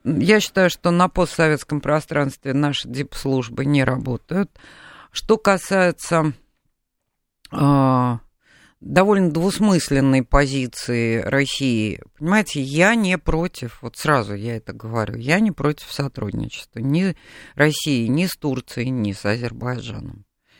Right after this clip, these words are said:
Пусть меня в этом никто не обвиняет, я за сотрудничество.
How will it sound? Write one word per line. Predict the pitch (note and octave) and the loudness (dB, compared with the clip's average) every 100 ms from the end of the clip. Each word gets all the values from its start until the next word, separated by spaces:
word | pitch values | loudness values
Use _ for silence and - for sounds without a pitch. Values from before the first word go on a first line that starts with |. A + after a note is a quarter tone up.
| _ _ _ _ - _ _ _ - - - | _ _ _ _ -20 _ _ _ -20 -20 0
Пусть | G3 - | 0 2
меня | E3+ D#3 D3 B2+ | 6 8 8 6
в | A#2+ | 2
этом | - A#2 B2+ F#3 | -2 -2 4 4
никто | G3+ - - C3 | 4 -4 -6 -4
не | C#3+ C#3+ | -2 -2
обвиняет, | B2 A#2+ A#2 A2 - | -4 -6 -6 -8 -2
я | C3 D3+ | 0 0
за | A#2 C#3+ | 2 0
сотрудничество. | F3 D#3+ - A#2 A#2 A2+ A2+ - _ - | 0 -6 -6 -10 -8 -10 -10 -16 _ -20